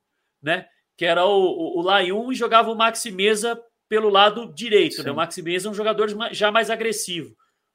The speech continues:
Speaker 1: Do outro lado, não. É, então, é, era um time que trazia a bola pra um lado, pra esse meia do lado contrário, chegar dentro da área com os dois atacantes, né?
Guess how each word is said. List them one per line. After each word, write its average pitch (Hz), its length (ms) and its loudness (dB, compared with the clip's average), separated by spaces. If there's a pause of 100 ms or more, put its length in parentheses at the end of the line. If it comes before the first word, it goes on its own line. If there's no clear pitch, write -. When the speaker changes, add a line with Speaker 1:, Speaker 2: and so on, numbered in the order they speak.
Speaker 1:
Do 139 200 0
outro 233 300 4
lado, 233 340 4
não. 196 320 -4 (440)
É, 123 520 -6
então, 190 520 -4 (280)
é, 175 380 -2
era 226 140 2
um 226 80 -10
time 170 500 -10 (240)
que 175 300 -12 (280)
trazia 202 440 -2
a - 20 0
bola 214 280 2
pra 214 120 -10
um 202 80 -8
lado, 165 380 2
pra 175 160 -4
esse 196 180 -6
meia 196 220 -6
do 185 100 -6
lado 185 220 -2
contrário, 160 500 -4
chegar 202 380 0
dentro 196 280 -8
da 175 120 4
área 165 200 4
com 175 160 -10
os 151 120 -14
dois 170 200 -6
atacantes, 185 600 -4
né? 190 160 -8